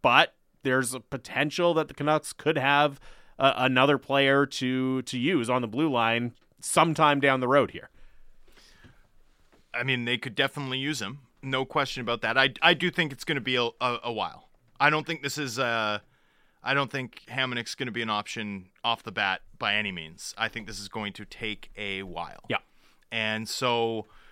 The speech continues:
Speaker 2: you know, we'll see where this goes. Uh, he skated, but not with his, the Abbotsford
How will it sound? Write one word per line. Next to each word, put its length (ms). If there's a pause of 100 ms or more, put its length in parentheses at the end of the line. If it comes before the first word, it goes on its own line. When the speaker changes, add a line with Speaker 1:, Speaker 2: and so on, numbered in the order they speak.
(160)
Speaker 2:
you 60
know, 100
we'll 120
see 160
where 140
this 160
goes. 320
Uh, 400 (160)
he 160
skated, 520 (260)
but 120
not 260
with 200 (320)
his, 300
the 100
Abbotsford 760